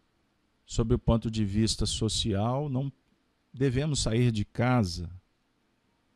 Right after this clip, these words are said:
para contribuir,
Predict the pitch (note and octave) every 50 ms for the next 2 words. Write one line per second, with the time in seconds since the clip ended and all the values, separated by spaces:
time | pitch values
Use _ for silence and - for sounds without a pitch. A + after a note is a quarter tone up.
0 | _ _ _ _ _ _ _ _ _ _ _ _ _ _ _ _ _ _ _ _
1 | _ _ _ _ _ _ _ _ _ _ _ _ _ _ _ _ _ _ _ _
2 | _ _ _ _ _ _ - G#2 G#2+ A2 - - A#2+ A#2 G#2 - - A2+ G#2 G#2
3 | G#2+ G2+ F#2 G2+ G#2+ A2+ A2